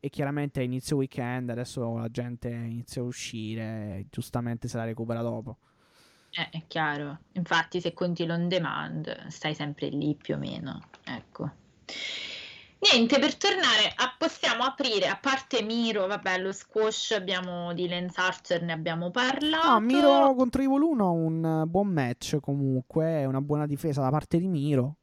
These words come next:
Speaker 1: Eh, game over, eh, camel clutch per sottomettere Evil uno. Evil uno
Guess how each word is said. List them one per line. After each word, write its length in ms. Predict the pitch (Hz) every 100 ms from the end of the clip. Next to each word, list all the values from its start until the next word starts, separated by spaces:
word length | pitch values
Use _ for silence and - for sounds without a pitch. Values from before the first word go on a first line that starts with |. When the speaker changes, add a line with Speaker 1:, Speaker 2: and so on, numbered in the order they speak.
| _
Speaker 1:
Eh, 260 | 143 131 131
game 300 | 131 160 156
over, 560 | 160 143 131 135 131 127
eh, 200 | 131 123
camel 320 | - 160 139
clutch 640 | - 156 139 123 - 131 120 - - - -
per 140 | 143
sottomettere 640 | - 143 - 156 160 143 143
Evil 220 | 208 208
uno. 220 | 139 135
Evil 220 | 123 139
uno 340 | 156 147 127